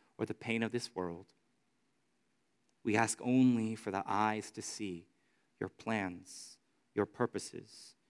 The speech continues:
and your promises in the midst of them. So, gracious Lord, guide us in your mercy. Fill us with your grace. Make us more obedient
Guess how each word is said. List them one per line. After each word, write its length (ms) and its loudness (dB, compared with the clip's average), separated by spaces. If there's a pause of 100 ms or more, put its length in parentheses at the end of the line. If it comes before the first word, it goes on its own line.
(160)
and 100 -8
your 80 -4
promises 920 -6 (260)
in 100 -10
the 80 -4
midst 280 -8
of 120 -20
them. 100 -18 (1300)
So, 120 -6
gracious 420 2
Lord, 260 2 (840)
guide 260 0
us 180 0
in 60 -2
your 100 0
mercy. 500 -10 (720)
Fill 380 4
us 140 0
with 160 -18
your 140 -2
grace. 560 -10 (960)
Make 220 4
us 140 -2
more 180 2
obedient 680 0